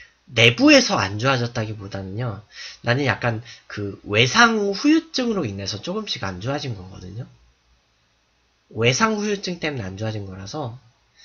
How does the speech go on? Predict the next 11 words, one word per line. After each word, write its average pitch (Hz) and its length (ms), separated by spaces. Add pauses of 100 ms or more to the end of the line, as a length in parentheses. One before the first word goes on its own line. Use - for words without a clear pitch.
(420)
그리고 180 220
솔직히 247 480
일단은 131 440 (300)
그런 139 280
정신적, 156 680
심리적인 311 680
건강에서 127 720
조금, 180 340 (380)
좀 269 260
우려스러운 185 760
거는 127 380